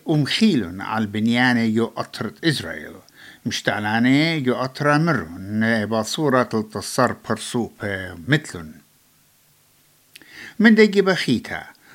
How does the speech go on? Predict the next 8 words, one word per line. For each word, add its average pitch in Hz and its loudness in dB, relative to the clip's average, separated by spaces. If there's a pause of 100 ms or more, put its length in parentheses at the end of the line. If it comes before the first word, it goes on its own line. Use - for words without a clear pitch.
(140)
رابا 135 4
من 151 2
دبرانة 120 2
أطروات 117 -4
طلبلن 120 0
السوادة 127 2
دبلوماسية 131 0
بنيشة 135 2